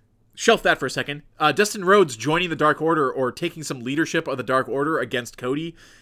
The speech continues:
is actually kind of interesting to me and maybe something that, that should happen, uh, especially if Brody Lee is just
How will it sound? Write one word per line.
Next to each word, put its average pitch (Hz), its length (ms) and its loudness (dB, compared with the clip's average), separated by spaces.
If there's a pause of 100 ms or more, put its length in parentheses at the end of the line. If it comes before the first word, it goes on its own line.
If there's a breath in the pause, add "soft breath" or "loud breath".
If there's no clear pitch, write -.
(140)
is 185 100 -6
actually 160 320 0
kind 175 220 2
of 139 80 2
interesting 175 480 -2
to 196 100 0
me 220 300 -2
and 151 120 -2
maybe 151 200 -2
something 151 200 -6
that, 143 240 -4
that 123 140 -4
should 139 360 0
happen, 269 520 -4 (400 soft breath)
uh, 120 380 -2
especially 208 260 0
if 156 100 0
Brody 175 200 2
Lee 190 160 0
is 139 80 0
just 143 160 -8